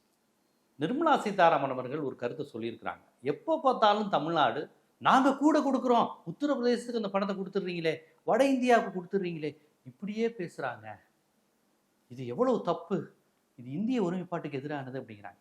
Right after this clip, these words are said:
உண்மையில் இந்திய ஒருமைப்பாட்டுக்கு எதிரானது எதுனா, இந்தியர்கள் அனைவரையும் சமமாக பாவிப்பதும், அனைவரது உழைப்புக்கேற்ற ஊதியத்தை ஒரு, ஒழுங்கா கொடுப்பதும் தான் உண்மையிலே இந்திய ஒருமைப்பாட்டை பாதுகாப்பது.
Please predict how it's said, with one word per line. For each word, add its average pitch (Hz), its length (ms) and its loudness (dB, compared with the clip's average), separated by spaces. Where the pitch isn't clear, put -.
உண்மையில் 196 540 -6
இந்திய 196 320 -2
ஒருமைப்பாட்டுக்கு 160 680 -4
எதிரானது 151 420 -4
எதுனா, 120 320 -6
இந்தியர்கள் 214 600 2
அனைவரையும் 208 560 -4
சமமாக 214 560 4
பாவிப்பதும், 175 560 -2
அனைவரது 220 480 2
உழைப்புக்கேற்ற 214 720 -2
ஊதியத்தை 208 500 -4
ஒரு, 196 240 -2
ஒழுங்கா 214 400 4
கொடுப்பதும் 208 500 -2
தான் 240 120 4
உண்மையிலே 208 360 -2
இந்திய 196 260 -4
ஒருமைப்பாட்டை 196 600 2
பாதுகாப்பது. 185 580 4